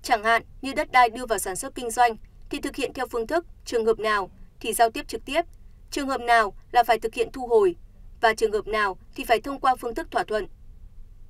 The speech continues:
Đặc biệt là khi thực hiện các phương thức thu hồi và chuyển giao đất đai cho các hoạt động có mục đích kinh doanh, thì thường là phải thực hiện thông qua đấu thầu, đấu giá để đảm bảo rằng chúng ta sẽ phân phối được lợi ích điện tô tăng lên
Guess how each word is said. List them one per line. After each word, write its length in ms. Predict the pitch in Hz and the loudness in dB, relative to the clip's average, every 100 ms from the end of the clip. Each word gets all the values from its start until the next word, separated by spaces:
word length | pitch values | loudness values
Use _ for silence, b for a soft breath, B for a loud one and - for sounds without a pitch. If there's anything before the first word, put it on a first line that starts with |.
| - - | -20 0
Đặc 140 | 233 | 2
biệt 120 | 226 220 | 4 2
là 180 | 220 | 2
khi 300 | 202 277 247 - - | -2 -8 -8 -12 -14
thực 140 | 294 294 | -8 -6
hiện 140 | 233 | -4
các 140 | 294 294 | -4 -4
phương 160 | 254 | -8
thức 140 | 320 - | -8 -8
thu 140 | 269 | -8
hồi 280 | 226 214 185 - | 4 4 4 0
và 100 | 220 | -4
chuyển 220 | 220 233 | 0 -2
giao 140 | 294 233 | 0 -2
đất 180 | 285 | 0
đai 240 | 247 247 220 | 4 4 4
cho 160 | - | -4
các 160 | 226 269 | -6 -2
hoạt 160 | 247 220 | -2 0
động 160 | 220 - | -2 0
có 100 | 220 | -4
mục 160 | 262 240 | -4 -6
đích 160 | 294 | -10
kinh 140 | 269 247 | -8 0
doanh, 260 | 254 240 220 - - - - - | 4 2 0 -16 -18 -18 -20 -12
thì 140 | 254 | -10
thường 220 | 233 233 | -2 0
là 100 | 214 | 0
phải 180 | 208 196 | -2 -4
thực 160 | 202 220 | -4 -6
hiện 180 | 240 240 | -6 -4
thông 160 | 233 | 0
qua 120 | 226 | 0
đấu 200 | 208 202 | 0 -4
thầu, 320 | 220 233 190 175 - | 2 4 4 0 -12
đấu 200 | - 220 | -2 -2
giá 360 | 220 214 208 277 b b b | 0 0 0 -2 b b b
để 120 | 247 | 2
đảm 160 | 226 220 | 2 2
bảo 140 | 196 | 0
rằng 260 | 185 214 185 - - - - | 0 -2 -4 -16 -20 -20 -8
chúng 160 | 240 | -2
ta 140 | - 254 | 4 4
sẽ 140 | 240 | 2
phân 180 | 247 240 | -6 -2
phối 180 | 220 226 | 0 0
được 120 | 240 | 0
lợi 140 | 233 | 0
ích 180 | 226 302 | 0 -4
điện 160 | 247 - | -4 -2
tô 160 | 247 240 | 0 0
tăng 180 | 254 247 | 0 -2
lên 220 | 247 247 | -2 -2